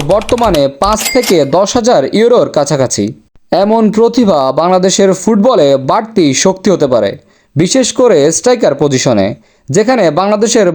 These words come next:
বর্তমানে বড় সংকট রয়েছে। নাবিদ ওয়ালিউল্লাহ ইতিমধ্যেই বাংলাদেশ জাতীয় দলের হয়ে খেলার আগ্রহ প্রকাশ করেছেন। এখন বাপুবে দায়িত্ব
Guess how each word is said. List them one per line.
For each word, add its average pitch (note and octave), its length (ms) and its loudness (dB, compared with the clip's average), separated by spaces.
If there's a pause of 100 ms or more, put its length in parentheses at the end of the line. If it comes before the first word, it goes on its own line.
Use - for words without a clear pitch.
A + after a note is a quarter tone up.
বর্তমানে A3 460 0 (160)
বড় F#3+ 140 2 (140)
সংকট G#3 340 0 (120)
রয়েছে। A#2+ 360 0 (960)
নাবিদ A3 320 0
ওয়ালিউল্লাহ B3 680 2 (140)
ইতিমধ্যেই G3 560 2 (120)
বাংলাদেশ A3 380 2 (160)
জাতীয় A3 340 0
দলের B3+ 260 2
হয়ে B3 200 0
খেলার A#3+ 320 2 (120)
আগ্রহ A#3 280 0 (240)
প্রকাশ D#3+ 240 -2 (100)
করেছেন। A#2 360 -2 (680)
এখন G#3 280 -2 (120)
বাপুবে G#3+ 360 0
দায়িত্ব A#3 340 0